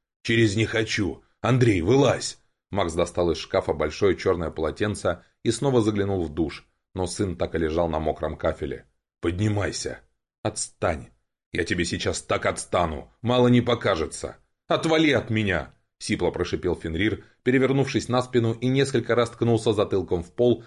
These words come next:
разбрызгивая воду. Охотник молча лицезрел происходящее, в который раз странно удивляясь тому, что мускулистый бородатый парень с россыпью татуировок на теле —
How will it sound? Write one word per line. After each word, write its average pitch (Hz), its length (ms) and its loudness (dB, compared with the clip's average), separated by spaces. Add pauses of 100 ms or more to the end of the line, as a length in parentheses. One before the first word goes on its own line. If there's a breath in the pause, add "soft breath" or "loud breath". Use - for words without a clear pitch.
(120)
разбрызгивая 92 800 2
воду. 73 460 -2 (400)
Охотник 85 460 -4
молча 87 260 -2
лицезрел 85 500 -2
происходящее, 82 840 -2 (180 soft breath)
в - 60 -20
который 127 320 4
раз 117 160 2
странно 113 400 0
удивляясь 101 540 0
тому, 107 440 0 (160 loud breath)
что - 160 -2
мускулистый 131 560 0
бородатый 107 460 2
парень 90 420 0
с - 140 -10
россыпью 117 480 2
татуировок 107 520 2
на 90 140 -4
теле — 117 440 2